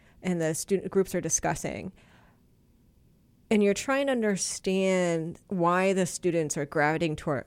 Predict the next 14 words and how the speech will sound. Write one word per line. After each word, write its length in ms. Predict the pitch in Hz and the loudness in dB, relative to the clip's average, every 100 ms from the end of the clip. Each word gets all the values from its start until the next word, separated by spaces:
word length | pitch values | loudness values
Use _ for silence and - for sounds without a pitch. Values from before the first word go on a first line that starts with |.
| - | -4
gravitating 600 | 175 175 185 - 175 160 | 4 4 4 0 -2 -2
towards 260 | - 160 147 | -2 -2 -2
a 80 | |
particular 440 | 156 - 151 156 135 | -6 -6 -6 -6 -8
distractor. 640 | 143 - 147 143 - - - - - - - | -8 -6 -4 -4 -6 -12 -14 -20 -20 -20 -6
Do 80 | 226 | -2
you 200 | 269 254 | 0 2
also 880 | 233 247 262 294 277 269 269 202 - | 2 2 0 4 6 6 4 0 -6
steer 480 | - - 233 240 | -6 -2 4 6
them 240 | 240 247 233 | 6 4 0
towards 440 | - 226 226 202 | 2 4 4 2
the 120 | 233 | 0
right 220 | 214 214 214 | 4 4 4
answer 520 | 220 226 294 320 | -2 -2 -2 -2